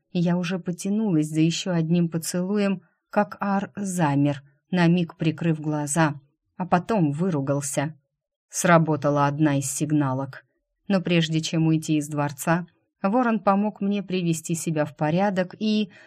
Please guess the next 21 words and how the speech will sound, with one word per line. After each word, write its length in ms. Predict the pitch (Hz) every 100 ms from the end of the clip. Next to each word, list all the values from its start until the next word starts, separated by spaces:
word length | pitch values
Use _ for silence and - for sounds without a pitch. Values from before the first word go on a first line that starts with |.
| _
как 220 | - 254
сущий 560 | - - 233 311 - 269
мальчишка, 840 | 233 185 170 - 254 - - 214 -
украл 480 | 196 170 156 165 180
еще 480 | 151 127 - 190
один 420 | 190 160 160 156 160
поцелуй. 720 | - 160 - - 127 127 131 123 _ _ _ _
Ну, 300 | 320 381 359
как 320 | 311 151 127 139
один? 480 | 139 139 135 156 -
Один 380 | - 330 269 269
десяток, 580 | 202 190 190 262 - 127
так 220 | - 123
точно. 580 | - 208 175 - 139 139 _ - -
Все 300 | - - 240
же 140 | 320 359
юнцом 680 | 349 359 330 - 160 165 165
он 300 | 165 170 -
не 340 | 202 208 151 127
был. 340 | 139 143 143 - _ _ _ _ _ _ _ _
"Держи. 640 | 160 160 151 - 135 135